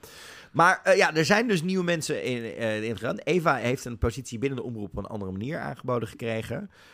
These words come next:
Ehm, maar, eh, nou, in tegenstelling, eh, krijgen we nu Anna Maria Bordas. Die deed het samen met, eh, Eva Mora dit jaar. Die neemt het over.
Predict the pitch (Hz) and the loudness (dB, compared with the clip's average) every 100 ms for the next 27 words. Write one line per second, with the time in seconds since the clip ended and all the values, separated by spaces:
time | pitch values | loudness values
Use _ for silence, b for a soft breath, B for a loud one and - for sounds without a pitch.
0 | B B B - 131 131 131 131 131 131 | B B B 0 2 4 4 4 2 0
1 | 127 - _ _ _ _ _ _ _ _ | -4 -8 _ _ _ _ _ _ _ _
2 | - - 98 131 139 131 - - 117 113 | -20 -14 -2 4 4 2 -2 0 2 4
3 | 113 110 107 107 98 101 - 113 107 - | 2 0 0 -2 -4 -6 -6 -8 -4 -4
4 | 269 - 113 101 98 - _ - 98 104 | -4 -4 -2 -2 -4 -8 _ -10 -10 -6
5 | 107 101 95 95 98 92 B B - 160 | -6 -6 -6 -4 -2 -4 B B 2 4
6 | 156 120 117 117 101 85 92 76 87 104 | 6 4 2 2 0 0 -2 0 0 0
7 | - - - 117 127 123 113 - - 117 | -2 -8 -8 -6 0 2 0 -2 0 2
8 | 143 147 151 - 131 123 120 113 123 123 | 2 -2 -4 -8 -8 -4 -4 -4 -4 -2
9 | 113 113 120 113 107 104 101 135 - B | -2 0 0 0 -2 -2 -2 -2 -8 B
10 | B 95 180 247 143 98 - 76 80 - | B -2 0 4 2 0 -6 -6 -6 -6
11 | 160 | -6